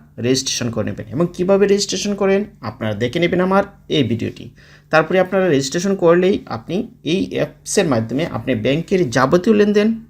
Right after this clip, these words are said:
করতে পারবেন। তাহলে চলেন আমরা দেখিয়ে দিই কীভাবে আপনারা এক মিনিটের মধ্যেই পুবালি ব্যাংক থেকে যে কোনো ব্যাংকে টাকা পাঠাতে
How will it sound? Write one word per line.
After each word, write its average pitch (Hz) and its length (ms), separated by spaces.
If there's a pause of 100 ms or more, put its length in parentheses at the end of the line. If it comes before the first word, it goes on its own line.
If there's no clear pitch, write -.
করতে 117 260
পারবেন। - 240 (480)
তাহলে 170 220 (140)
চলেন 180 240 (200)
আমরা 120 160 (120)
দেখিয়ে 151 300
দিই 190 140 (160)
কীভাবে 135 340 (140)
আপনারা 156 280 (220)
এক 123 140
মিনিটের 170 280
মধ্যেই 180 360
পুবালি 127 300
ব্যাংক 160 200
থেকে 175 140 (160)
যে 165 120
কোনো 101 160
ব্যাংকে 101 200 (100)
টাকা 127 220
পাঠাতে 185 240